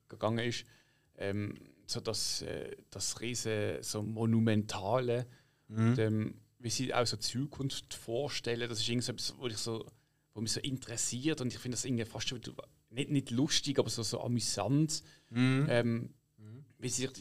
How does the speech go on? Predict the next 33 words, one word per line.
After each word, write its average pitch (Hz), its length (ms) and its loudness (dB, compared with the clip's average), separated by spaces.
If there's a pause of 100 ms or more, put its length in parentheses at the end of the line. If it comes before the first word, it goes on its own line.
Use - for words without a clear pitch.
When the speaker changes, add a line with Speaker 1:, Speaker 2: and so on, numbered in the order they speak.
Speaker 1:
das 107 220 -2
vorgestellt 139 840 2
haben. 135 320 2 (600)
Und, 110 200 -6
ähm, 113 320 4
eben, 135 260 2 (200)
wie 123 80 -12
gesagt, 123 220 2
generell 120 360 4
so - 120 -4
Science-Fiction-Film 113 880 -2
und, 104 220 -2
äh, 101 220 2 (200)
ich - 120 -16
habe, 117 120 -8
glaub, 123 200 -4
irgendwas 117 400 0
nach 104 200 -2
Klassiker - 600 -2
gesucht 165 540 -2 (560)
und - 160 -20
bin - 120 -6
immer 135 280 6
wieder 135 220 2
mal 127 240 6
so 131 100 -2
über 107 200 -4
das 101 200 -2
gestoßen - 720 0 (1160)
und 113 180 -10
hat 113 140 -6
dann, 110 160 0
äh, 104 240 2